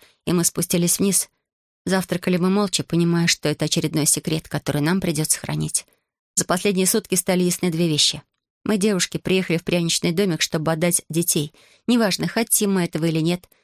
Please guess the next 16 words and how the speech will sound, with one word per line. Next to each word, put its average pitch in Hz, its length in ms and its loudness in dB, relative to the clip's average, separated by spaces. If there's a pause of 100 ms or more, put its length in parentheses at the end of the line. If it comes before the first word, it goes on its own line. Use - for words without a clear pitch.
(160)
А - 60 0
мать 196 240 2
Маргарет 190 480 0
и 170 80 0
ее 180 160 4
бессердечные 175 680 0
помощницы 175 640 0 (380)
ни 190 80 0
перед 214 240 -2
чем 165 180 0
не 165 100 0
остановятся, 180 540 0
добиваясь, 160 400 0
чтобы 147 340 -4
мы 180 140 2
их - 160 -2